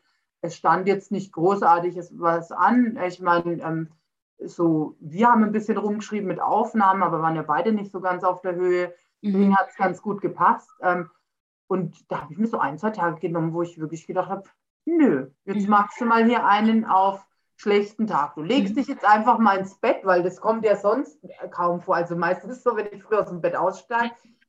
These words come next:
Speaker 1: stehe, wie bei den meisten Leuten, ich sehe es auch abends erst wieder.
Speaker 2: Ja.
Speaker 1: Ansonsten bin ich nicht in der Nähe meines Bettes, ne?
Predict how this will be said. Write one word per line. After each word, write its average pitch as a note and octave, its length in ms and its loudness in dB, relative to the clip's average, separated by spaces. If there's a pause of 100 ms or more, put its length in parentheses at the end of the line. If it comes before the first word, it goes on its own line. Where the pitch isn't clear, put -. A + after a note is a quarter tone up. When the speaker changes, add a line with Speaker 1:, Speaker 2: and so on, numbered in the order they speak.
(120)
Speaker 1:
stehe, A#3 180 -2
wie G#3 80 -2
bei F#3+ 140 4
den F#3 100 2
meisten F3+ 300 2
Leuten, G#3 220 2
ich F#3+ 140 -4
sehe G#3+ 160 2
es G#3 80 -6
auch E3+ 180 -2
abends E3 340 0
erst D#3 260 -8
wieder. D3+ 360 -4 (260)
Speaker 2:
Ja. F#3+ 80 2
Speaker 1:
Ansonsten F3+ 360 0
bin F3+ 80 -8
ich - 80 -20
nicht G#3+ 160 -8
in F#3+ 100 6
der F3 100 6
Nähe F#3+ 240 4
meines E3 400 -2
Bettes, D#3 380 -8
ne? G3 180 -2